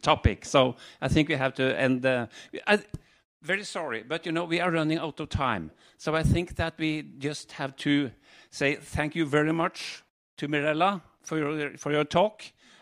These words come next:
And I think, again, you're really, uh, on top of your research and you're pushing the research frontier again and again.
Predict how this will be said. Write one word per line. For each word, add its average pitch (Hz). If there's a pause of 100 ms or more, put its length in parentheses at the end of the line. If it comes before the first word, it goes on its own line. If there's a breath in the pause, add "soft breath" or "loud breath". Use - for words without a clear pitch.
And 143
I 151
think, 156
again, 156
you're 156
really, 170
uh, 170
on 156
top -
of 151
your 147
research 147
and 143
you're 143 (140)
pushing 143
the 131
research 135
frontier 143 (340 soft breath)
again 143
and 135
again. 123